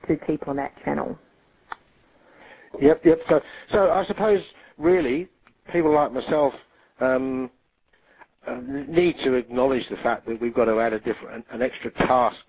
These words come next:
Speaker 2: to our day, to our daily routine. Um,
Speaker 1: Yep.
Speaker 2: whether you get someone to help you doing posts and that sort of thing for you, the reality is that, uh, you, you've got to put time by,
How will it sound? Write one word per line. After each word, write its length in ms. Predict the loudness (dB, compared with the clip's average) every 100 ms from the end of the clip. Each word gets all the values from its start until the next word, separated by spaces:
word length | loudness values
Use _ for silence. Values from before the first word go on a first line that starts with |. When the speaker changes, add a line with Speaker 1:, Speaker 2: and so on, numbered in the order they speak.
| _
Speaker 2:
to 140 | -8 -2
our 160 | -2
day, 480 | 0 0 2 0 -6 _ _ -10
to 100 | -4
our 160 | -2 0
daily 360 | 0 0 -2
routine. 680 | -4 -6 -2 -2 -2 -6 -8
Um, 260 | -6 -4 -4
Speaker 1:
Yep. 120 | -8 -12 _ _ _
Speaker 2:
whether 200 | 0 2
you 160 | 0 -2
get 160 | -2
someone 300 | -2 -2 0 0
to 120 | 0
help 300 | 2 0 -2
you 80 | -6
doing 360 | -2 -4 -6 -12 _ _ -20 -4
posts 300 | 0 0 -2
and 140 | -6 -6
that 140 | -4
sort 180 | -4 -2
of 80 | -2
thing 200 | -4 -4 -2
for 180 | 0
you, 120 | 2 0
the 80 |
reality 580 | 0 0 0 0 -2 -2
is 160 | 0 -2 -8 _ _ _ _
that, 220 | -4 -4 -4
uh, 260 | 0 2 0 -4 _ _
you, 140 | -16 -14 -12
you've 120 | -4
got 100 | -2
to 60 | 0
put 200 | -4 -6
time 320 | -2 0 0
by, 320 | 2 2 0